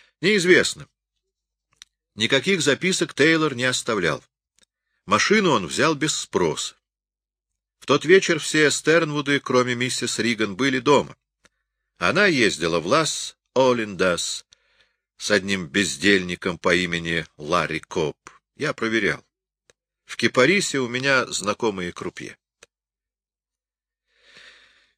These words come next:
«Давно пора прикрыть эти игорные притоны», — сказал я, «и нажить себе врагов. Ты что, не знаешь, сколько людей этим кормится? Не валяй дурака, Марло». «Что меня смущает,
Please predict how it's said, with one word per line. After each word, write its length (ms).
«Давно 340
пора 340
прикрыть 640
эти 300
игорные 460
притоны», — 420
сказал 400
я, 180
«и 100
нажить 340
себе 280
врагов. 600
Ты 120
что, 260
не 140
знаешь, 600
сколько 460
людей 300
этим 320
кормится? 560
Не 100
валяй 340
дурака, 400
Марло». 440
«Что 400
меня 360
смущает, 800